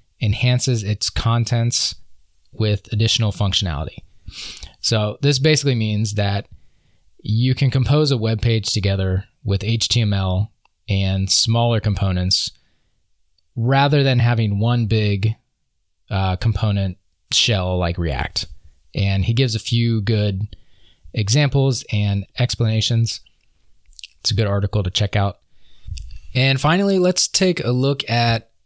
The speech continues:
a video about accessibility by Web Dev Simplified. So this is a short tutorial about using the Chrome DevTools to inspect and fix accessibility issues.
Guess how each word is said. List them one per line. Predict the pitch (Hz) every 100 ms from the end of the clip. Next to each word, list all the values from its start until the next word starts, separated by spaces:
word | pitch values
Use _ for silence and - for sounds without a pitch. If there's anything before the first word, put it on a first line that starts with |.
| -
a | 110
video | 123 156 156 151
about | 151 123 120 - -
accessibility | - - 135 - 110 123 123 104 110 147 - -
by | - 104 104 104 104
Web | 101 110 120 123 110 110
Dev | 107 107 104
Simplified. | - 110 104 101 98 98 123 131 _ _ _ - - _ - - _ _ _ -
So | 139
this | 160
is | 196
a | 175
short | - 160 156
tutorial | 139 131 139 135 131 127
about | 110 107 107 107 - _ _ _ -
using | 120 127 120 123 113
the | 113 107 104 107 110 _ -
Chrome | - 131 120
DevTools | 113 113 - 127 120 131 -
to | - 117
inspect | 104 101 - 117 113 - 107
and | 101 101 101 98
fix | - 131 - - - _ -
accessibility | 113 - 117 113 117 113 98
issues. | 98 - 87 120 -